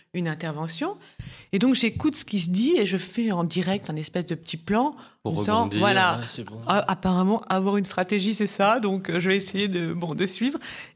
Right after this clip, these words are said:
Speaker 1: Et donc, je fais un plan et, et je raconte mon histoire, euh, et, et, et pourquoi, mon, effectivement, j'ai peut-être une stratégie. Bah, tu vois, je, bon. Et en fait, les gens sur-, surkiffent.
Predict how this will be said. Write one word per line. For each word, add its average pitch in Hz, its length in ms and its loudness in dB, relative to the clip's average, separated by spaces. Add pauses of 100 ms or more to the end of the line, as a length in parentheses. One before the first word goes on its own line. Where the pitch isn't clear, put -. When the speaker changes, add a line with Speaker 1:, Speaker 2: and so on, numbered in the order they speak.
(160)
Speaker 1:
Et 190 100 2
donc, 220 240 4
je 180 140 0
fais 160 180 -2
un 160 100 2
plan 220 300 0 (1080)
et, 208 280 0
et 247 40 4
je 240 100 2
raconte 240 380 0
mon 220 120 4
histoire, 196 580 2 (180)
euh, 165 260 0
et, 190 100 0
et, 190 380 -2
et 180 40 0
pourquoi, 220 560 0
mon, 220 240 2 (760)
effectivement, 208 580 0
j'ai 226 100 0
peut-être 214 200 -4
une 226 80 0
stratégie. 165 400 -4
Bah, - 180 -12
tu - 80 -14
vois, 170 140 -2
je, - 140 -10
bon. 165 200 -10 (1120)
Et 160 60 0
en 139 80 -2
fait, 247 320 -4
les 156 160 -2
gens 196 240 -2 (240)
sur-, - 240 -4 (140)
surkiffent. - 640 -6